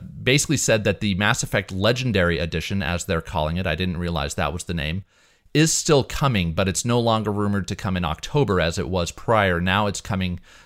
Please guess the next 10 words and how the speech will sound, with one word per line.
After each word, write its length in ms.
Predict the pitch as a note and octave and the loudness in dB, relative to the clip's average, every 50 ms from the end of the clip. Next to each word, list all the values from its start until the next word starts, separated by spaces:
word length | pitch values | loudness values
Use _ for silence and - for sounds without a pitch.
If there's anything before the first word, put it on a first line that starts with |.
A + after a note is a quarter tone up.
| _ - | _ -8
uh, 240 | - E2+ E2 E2 - - | -4 -2 0 0 -2 -2
in 240 | G2+ G2 F#2+ F#2 E2 | -2 -2 0 -2 -2
twenty 340 | - - - G#2+ G2+ G2 | -4 -4 -2 0 0 0
twenty-one. 640 | F#2 - - F#2+ F2+ E2 E2 E2 F2 D#2 A#1+ B1+ - | -2 -2 -4 -4 -2 -2 -2 -2 -2 -2 -4 -4 -6
So 400 | - - - G2+ F#2+ F#2 F2+ - - D#2 G2 | -4 -2 0 2 2 2 0 -4 -8 -10 0
Jeff 260 | - C3+ C#3+ C#3 - | 2 4 4 4 2
Grubb 280 | - A#2+ A2 G#2 F#2+ | 2 4 4 4 2
wrote, 340 | F#2+ G2 F#2+ F#2 F2 D#2+ - | 2 2 2 2 0 -2 -6
quote, 340 | - - G#2 G2+ F#2 - - _ _ _ _ _ _ _ - | -4 -2 0 0 0 0 -4 _ _ _ _ _ _ _ -4
um, 400 | F2+ F2 E2+ E2 D#2 D#2+ D#2+ | -2 0 0 2 0 -2 -4